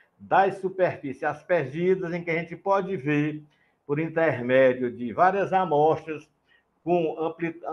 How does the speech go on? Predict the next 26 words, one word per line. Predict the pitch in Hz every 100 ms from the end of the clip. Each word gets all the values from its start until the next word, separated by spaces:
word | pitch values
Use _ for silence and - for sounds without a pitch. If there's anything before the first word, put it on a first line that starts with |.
| 170
amplificações | 170 - 156 170 165 143 165 156
diferentes, | 156 180 175 165 175 -
que |
a | 175
gente | 160 175 180
tem | 170 - 170
a | 170
apresentação | - 165 160 160 151 147 160
de | 160 208
poros | - 185 214 190
e |
alguns | 196 185 226 -
carbetos | - 233 190 165 160 175 196 202 190 _ _ _ _ _
que | 180
foram | 170 190 190
apresentados | 190 180 160 180 - 151 175 175 - _ _ -
entre | 160 165
o |
substrato | - 170 170 165 160 170 180
e |
a | 180
superfície | - 190 170 180 165 190 196 - _
revestida. | 139 165 190 196 151 113 92 - _ _ _ _ _ _ _ _ _ -
Aqui | -
nós | 247 -
temos | - 220 214 202